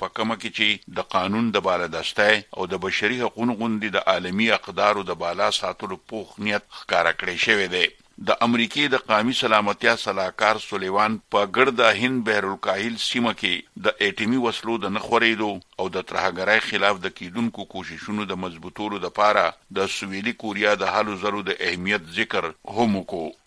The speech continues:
د په دې لړ کې د شمالي کوریا د لوی تباهۍ خورولو د میزایلونو جوړولو پروګرام په خصوصي طور سره یاد کو، کوم چې سیمې او ګردي دنیا ته سنگینه خطره پیښه کړې ده. امریکا به د ابنای کوریا د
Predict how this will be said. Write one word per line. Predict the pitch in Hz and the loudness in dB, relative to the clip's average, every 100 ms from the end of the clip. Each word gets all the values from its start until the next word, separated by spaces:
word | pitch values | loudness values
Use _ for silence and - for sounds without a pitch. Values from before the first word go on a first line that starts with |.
| - | -10
د | 92 143 | 2 4
په | 131 | 6
دې | 131 139 | 4 6
لړ | 135 131 | 4 4
کې | 123 | 0
د | 113 - | 0 2
شمالي | 107 104 120 - | 4 4 2 -2
کوریا | 120 110 113 | 0 4 4
د | 110 98 98 | 4 0 0
لوی | 123 120 110 | 0 0 0
تباهۍ | 98 92 101 117 - | 2 2 4 2 2
خورولو | 104 101 110 107 | 0 2 0 -2
د | 98 95 | -2 -2
میزایلونو | 90 90 90 110 110 95 | -4 -6 -4 -2 -2 -2
جوړولو | 90 98 107 101 98 | -4 -2 -2 -4 -6
پروګرام | 87 87 101 101 | -6 2 2 2
په | 98 - | -4 -6
خصوصي | 87 - 85 - 113 - | -10 -10 -12 -8 -8 -2
طور | 107 95 - | -2 -2 -2
سره | 90 90 | -2 2
یاد | 101 107 - | 2 2 -2
کو، | 113 110 - | -6 -6 -4
کوم | 107 110 - | -4 -2 -2
چې | 90 85 - _ - | -4 -6 -10 _ -8
سیمې | - 117 120 117 - - | 2 4 6 4 2 -2
او | 92 | -2
ګردي | 101 123 101 90 | 0 -2 -2 -4
دنیا | 90 98 104 95 | -4 2 0 0
ته | - | -6
سنگینه | 87 87 113 113 - | -6 -4 0 0 -2
خطره | 87 101 95 | -6 -2 -2
پیښه | - 85 90 - | 0 -4 -6 -4
کړې | 104 92 | -2 2
ده. | 90 82 - - | 2 0 -2 2
امریکا | 104 104 101 127 | 2 2 2 4
به | 127 | 6
د | 117 104 | 6 6
ابنای | 95 98 101 - | 4 4 2 0
کوریا | 113 120 120 110 | -2 0 4 4
د | 104 | 4